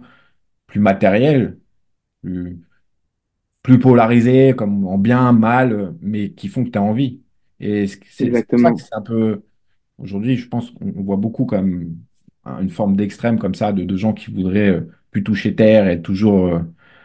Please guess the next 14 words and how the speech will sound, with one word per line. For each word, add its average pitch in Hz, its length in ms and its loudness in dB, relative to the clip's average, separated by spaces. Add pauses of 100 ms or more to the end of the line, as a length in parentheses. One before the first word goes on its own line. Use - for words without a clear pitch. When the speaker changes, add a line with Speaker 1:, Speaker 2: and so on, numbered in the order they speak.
(160)
Speaker 1:
dans, 92 120 0
dans, 92 340 0
<laughs> - 180 -12
ça, 110 120 6
dans 95 140 8
l'éther, 101 420 6
et, 90 120 2 (420)
et 98 80 0
ils 98 100 2
connectent 107 380 2
plus 101 180 0
à 101 120 2
ça. 135 320 4
Et 95 220 -6